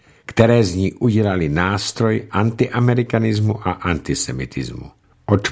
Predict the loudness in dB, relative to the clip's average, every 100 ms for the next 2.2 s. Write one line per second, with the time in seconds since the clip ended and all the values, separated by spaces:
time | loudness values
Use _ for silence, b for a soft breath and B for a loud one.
0 | 2 4 6 4 4 2 0 0 2 2
1 | 0 0 2 2 2 0 -2 -2 -4 -4
2 | -10 -20